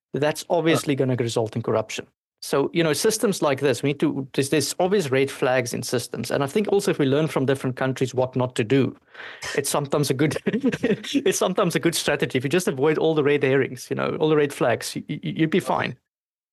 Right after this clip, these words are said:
Speaker 2: Well, I'll tell you what, uh, Hugo, I cannot wait. I'd love to have you back again on the podcast. I was abs-, this felt like about three minutes to me because of your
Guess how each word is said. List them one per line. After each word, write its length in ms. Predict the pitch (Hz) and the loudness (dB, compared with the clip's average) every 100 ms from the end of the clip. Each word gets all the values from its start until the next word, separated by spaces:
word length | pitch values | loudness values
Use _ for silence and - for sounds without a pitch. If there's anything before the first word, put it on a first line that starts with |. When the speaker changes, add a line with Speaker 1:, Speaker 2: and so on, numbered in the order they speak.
| _ _ _ _ _ _ | _ _ _ _ _ _
Speaker 2:
Well, 340 | 214 175 156 - | 0 2 2 0
I'll 100 | 156 | 0
tell 160 | 156 202 | 2 4
you 160 | 170 139 | 4 4
what, 320 | 135 123 127 147 | 4 2 -2 0
uh, 200 | 143 127 | 2 2
Hugo, 580 | 123 151 143 139 135 131 | 0 0 2 4 4 2
I 220 | 147 175 | 0 0
cannot 500 | 202 180 156 147 139 | 0 0 2 0 2
wait. 300 | 139 143 - | 2 2 2
I'd 240 | 143 156 147 | 0 0 2
love 260 | 156 156 | 2 2
to 80 | 147 | 0
have 260 | 139 143 135 | 2 2 0
you 180 | 120 | -4
back 380 | 113 117 131 139 | 0 2 2 -2
again 580 | 123 113 120 110 110 110 | -8 -4 -2 0 0 -2
on 320 | 113 117 117 | 0 0 0
the 60 | 113 | -2
podcast. 800 | 117 110 107 104 104 104 104 - - | 0 0 0 2 0 2 -2 -2 0
I 240 | 151 185 | 2 2
was 240 | 160 135 147 | 4 2 2
abs-, 500 | 135 147 131 - 139 | 2 2 0 -2 0
this 260 | 143 - - | 2 0 -2
felt 380 | - 156 147 135 | -2 2 2 2
like 240 | 120 113 | 0 0
about 400 | 110 113 113 - | 0 0 0 -4
three 240 | 127 143 147 | 0 2 4
minutes 480 | 131 123 107 - - | 2 0 -4 -8 -6
to 80 | |
me 320 | 107 107 104 107 | -4 -2 -4 -6
because 440 | 117 110 113 98 | -8 0 0 0
of 180 | 104 101 | -2 -2
your 340 | 113 110 110 | 0 0 -2